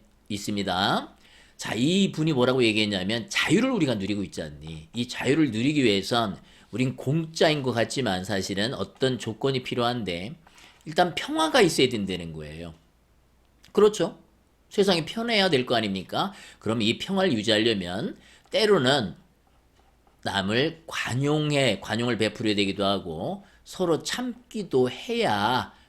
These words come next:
평화가 생기지 않겠냐 이거죠. 그래야만 우리가 자유를 누릴 수 있다 이런 얘기를 하는 글이야. 그러니까 우리가 공기의 고마움을 모르듯이 자유도 그냥 있는 것 같지만 사실은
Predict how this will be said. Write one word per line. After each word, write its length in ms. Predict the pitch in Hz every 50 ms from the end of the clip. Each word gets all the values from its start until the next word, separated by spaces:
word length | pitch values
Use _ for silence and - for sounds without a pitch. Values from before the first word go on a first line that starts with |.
| _ _ -
평화가 400 | - 208 214 214 196 170 151 131
생기지 380 | 127 - 120 107 104 95 107
않겠냐 400 | 107 113 107 - 113 101 95 95
이거죠. 520 | 95 101 98 92 80 78 - 78 82 80 - - - - - - -
그래야만 680 | - - - 101 113 123 143 156 147 113 101 101 110 135
우리가 260 | 120 98 101 101 101 98
자유를 640 | - 98 90 90 87 85 104 143 208 277 285 - - _ - - _ _ -
누릴 280 | - 120 160 208 233 196
수 120 | - -
있다 240 | 127 113 90 - 98
이런 240 | 101 107 113 110 104
얘기를 200 | 90 92 95 110
하는 160 | 135 151 147
글이야. 280 | 123 104 87 80 76 80
그러니까 720 | 82 85 92 - _ _ _ _ _ _ _ _ - 143
우리가 260 | 139 147 147 135 127
공기의 560 | - - 135 147 160 170 175 165 165 160 156
고마움을 380 | 151 135 127 127 120 117 117 113
모르듯이 760 | 104 104 101 104 98 107 104 104 - 92 82 87 92 - - - - - - _ _
자유도 440 | - - - 120 127 135 131 131 127
그냥 300 | - 131 123 131 123 117
있는 240 | 113 117 123 131
것 120 | 131 127 113
같지만 720 | 113 104 101 - - 135 123 113 92 87 87 90 95 101 - - _
사실은 680 | - - 101 98 95 - 98 87 101 113 147 202 -